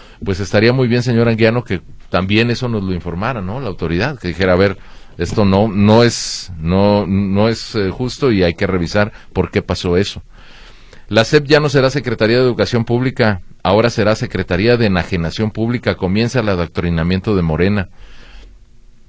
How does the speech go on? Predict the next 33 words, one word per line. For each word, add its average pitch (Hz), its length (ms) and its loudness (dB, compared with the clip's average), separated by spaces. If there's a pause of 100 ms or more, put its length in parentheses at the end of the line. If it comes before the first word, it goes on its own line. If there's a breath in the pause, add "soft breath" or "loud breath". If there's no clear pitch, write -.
(100)
Jonás, 120 420 2
Mario, 127 280 2
dos 117 160 -2
comentarios. 110 800 0 (540 loud breath)
Eh, 98 560 4 (100)
dice, 110 720 2
"Valiente 110 500 2
y 135 40 -2
certera 127 360 0
la 123 80 0
entrevista 127 640 -2
en 78 320 -4
Buenos 95 220 -2
Días 95 140 -2
Metrópoli 98 560 -4
con 71 720 -4
el 76 320 -6
doctor 90 340 -4
de 95 80 -2
la 87 120 0
U 98 100 0
D 104 100 0
G 139 240 -4 (160)
sobre 80 340 -6
el 78 60 -10
tema 90 280 -4
de 80 100 -4
la 71 160 -6
violencia, 113 600 -2 (520 soft breath)
el, 76 460 -4
los 76 200 -4
otros 82 320 -6
datos". - 540 -4